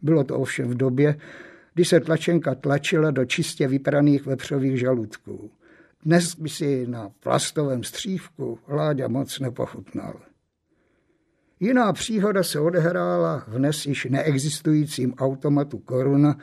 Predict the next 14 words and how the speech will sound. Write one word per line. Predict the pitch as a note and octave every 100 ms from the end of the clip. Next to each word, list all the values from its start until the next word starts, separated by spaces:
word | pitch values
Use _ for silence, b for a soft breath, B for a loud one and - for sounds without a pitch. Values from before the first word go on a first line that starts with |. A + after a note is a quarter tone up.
| B B B B C#3+
na |
konci | C3+ D3+ D#3+ C#3
Václavského | A#2+ C3 - D3+ - - C#3 D3
náměstí. | C#3+ C#3 C#3+ C#3 - - - - b b b b b b b
Zdeněk, | B2 D#3 G#3+ E3+ C3 -
Láďa, | D3 F3+ E3 C3
Miloň | D3 E3+ E3 C#3+ B2+
a | A2+
já | B2+ D3+ D#3+ - B B B B B
jsme | - F#3
tam | F3+ C#3
zašli | B2 D3 - D#3+
na | C#3 C3+
párek. | C#3 C#3 C3+ - - -